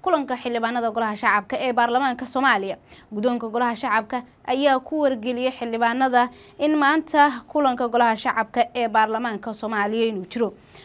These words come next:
Qodobada ay ka doodi doonaan xildhibaanada waxaa ka mid ah akhrinta saddexaad, eh, ee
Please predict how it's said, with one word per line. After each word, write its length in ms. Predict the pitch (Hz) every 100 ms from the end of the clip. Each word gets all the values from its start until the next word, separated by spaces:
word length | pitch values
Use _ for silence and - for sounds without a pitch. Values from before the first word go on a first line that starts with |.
| - -
Qodobada 340 | 202 208 247
ay 80 | 233
ka 120 | 254
doodi 280 | 233 254 247
doonaan 320 | 233 247 240
xildhibaanada 560 | - 240 240 254 254 254
waxaa 240 | 254 247
ka 160 | 247 262
mid 180 | 254 247
ah 140 | 247 254 240
akhrinta 400 | - 285 330 302
saddexaad, 560 | 294 247 262 254 262 254 - - - - -
eh, 560 | 269 262 254 247
ee 20 | 277